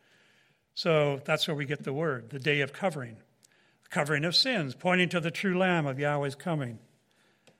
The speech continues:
Yash-, and Yahshua's coming to take away the sins of the world, and,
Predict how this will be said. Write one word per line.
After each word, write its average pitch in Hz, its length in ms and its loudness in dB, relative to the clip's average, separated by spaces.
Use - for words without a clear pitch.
Yash-, 160 380 2
and 156 140 -4
Yahshua's 147 360 2
coming 131 260 -4
to 135 60 -6
take 147 220 -4
away 139 140 0
the 131 100 -4
sins 143 260 -4
of 123 60 -8
the 127 80 -8
world, 156 360 2
and, 139 180 -4